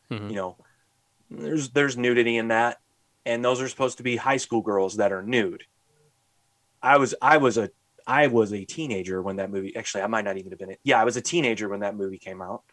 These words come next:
Speaker 2: So for me, it's okay. But what about all the grown people that went and saw that movie and they're looking at it? Never, I never even thought about it that way then.
Speaker 1: Right.
Speaker 2: And now as a dad and, and just an older person, I'm like, "Oh,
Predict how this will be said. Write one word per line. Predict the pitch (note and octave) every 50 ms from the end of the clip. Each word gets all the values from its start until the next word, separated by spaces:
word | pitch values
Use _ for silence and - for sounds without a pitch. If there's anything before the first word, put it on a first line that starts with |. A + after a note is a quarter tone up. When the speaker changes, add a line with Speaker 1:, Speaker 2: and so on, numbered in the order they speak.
| _ _ _ _ _ _ _ _ _ _ _ _ _ _
Speaker 2:
So | - - - - C#3 C3 B2 A#2+ A2+ A2+ - - _ _ _ _ _ _ _ _ _ _ -
for | - - B2+
me, | C3 E3 F3 C#3
it's | A2+ - B2
okay. | G#2+ G2+ - C#3+ D3+ A2 D#2 - _ _
But | - G#2+
what | A2+ D3
about | F3 F#3 F3+
all | F3+ F3
the | D#3+ D3
grown | A#2+ A#2+ B2+ C3+ B2+
people | - A#2 G2+ G2 F#2+
that | G2+ F#2+
went | F#2+ G2 F#2+
and | F#2+ F2+
saw | - G#2+ G2+
that | F#2+ F2+
movie | G2+ G2 F#2 F#2 F#2
and | F#2
they're | G2 G2+
looking | G#2+ A#2+ B2 - B2+ A#2+ A#2+
at | A#2 - - - - - - -
it? | C#3 C#3
Never, | C#3+ D#3+ F3+ D#3+ F3+ F#3 F3
I | D3+ D3
never | D#3 E3+ F3 F3+
even | F3+ E3 D#3+
thought | - D#3 C#3
about | B2+ B2 A2
it | A2+ -
that | A#2+ G#2+ F#2 -
way | F#2+ F2+ - _ -
then. | G#2+ G2 A2 G#2+ G2 - - - _ -
Speaker 1:
Right. | D#3+ C#3 A#2+ A2 A2 A2+ _ _ _ _ _ _ _ _ _ _ -
Speaker 2:
And | A2+ A2+
now | A#2+ C3 C#3 D3 C#3 B2 A#2 A#2 A#2 A#2 G#2+
as | A2 G#2+ G2+
a | G#2+
dad | F2+ - G#2 G#2 G2+ G2 G2 G2
and, | G2 F#2 F2+ F2+ G2
and | G#2 F#2+ F2+ F#2 F#2+
just | - - F#2 - -
an | G#2 G2
older | G2 G2 F#2 F#2
person, | F2+ - A2+ A2 G#2+ - - G2
I'm | F#2+ F#2+
like, | F#2 F2+ - _ -
"Oh, | A#2 A2+ G#2 -